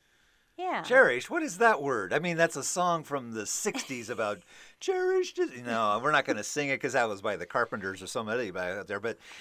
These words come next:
Speaker 2: you know, that was a really popular song. Cherish is the word. No, maybe it was the, the Three Lettermen. I can't remember. I am old. Just, just face it. I'm old. I remember songs like that. But cherished, what does that mean, Brenda?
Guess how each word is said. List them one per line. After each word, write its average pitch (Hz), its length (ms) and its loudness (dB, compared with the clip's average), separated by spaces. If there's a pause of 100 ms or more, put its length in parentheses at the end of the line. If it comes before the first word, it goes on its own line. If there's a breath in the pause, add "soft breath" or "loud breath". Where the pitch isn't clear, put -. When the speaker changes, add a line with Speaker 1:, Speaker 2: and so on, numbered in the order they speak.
Speaker 2:
you 147 100 -4
know, 135 140 2
that 175 160 8
was 277 120 2
a 147 60 2
really 160 300 2
popular 156 500 0
song. 143 600 2 (340 loud breath)
Cherish 196 540 4
is 143 180 0
the 131 100 -4
word. 127 320 0
No, 165 140 -4
maybe 240 180 -2
it 202 80 -6
was 117 140 -12
the, 98 300 -6
the 101 100 -12
Three 156 220 -10
Lettermen. 90 520 -8
I 92 120 -6
can't 113 180 -10
remember. 92 220 -4
I 180 140 8
am 127 260 -2
old. 104 580 -2
Just, - 240 -8
just - 160 -4
face 127 240 0
it. - 80 -8
I'm 131 220 0
old. 151 400 4
I 104 40 4
remember 151 500 2
songs 113 340 0
like 101 180 -2
that. 73 260 -4 (460 loud breath)
But 160 200 2
cherished, 196 520 6
what 202 160 8
does 233 140 -2
that 170 240 4
mean, 196 320 -2
Brenda? 87 400 -6